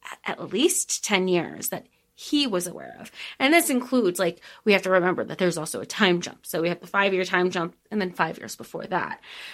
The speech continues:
So he was like, "And you know what? He's just, it has nothing to do with their relationship. Like, our money, our name, like, our, our politics, our sta-, like, our, our stature in the community, like, that would have saved them. But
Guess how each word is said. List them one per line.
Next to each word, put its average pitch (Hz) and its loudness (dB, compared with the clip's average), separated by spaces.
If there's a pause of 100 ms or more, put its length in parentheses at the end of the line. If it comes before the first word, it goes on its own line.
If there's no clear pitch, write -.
(100)
So 196 6 (420)
he 220 2
was 220 4
like, 208 4
"And 208 4
you 208 4
know 214 6
what? 214 4
He's 214 -6
just, - -4 (360)
it 202 2
has 196 0
nothing 240 6
to 214 -2
do 208 4
with 202 0
their 190 0
relationship. 185 0
Like, 180 -4
our 190 6
money, 208 6
our 185 0
name, 190 2
like, 165 -6
our, - -14
our 202 -6
politics, 190 -2
our 185 -2
sta-, - 0
like, 185 2 (100)
our, 175 6 (400)
our 170 2
stature 196 2
in 185 0
the 180 2
community, 185 -2
like, 151 -4 (200)
that 202 6
would 220 2
have 180 0
saved 185 0 (380)
them. 165 -2 (380)
But 180 6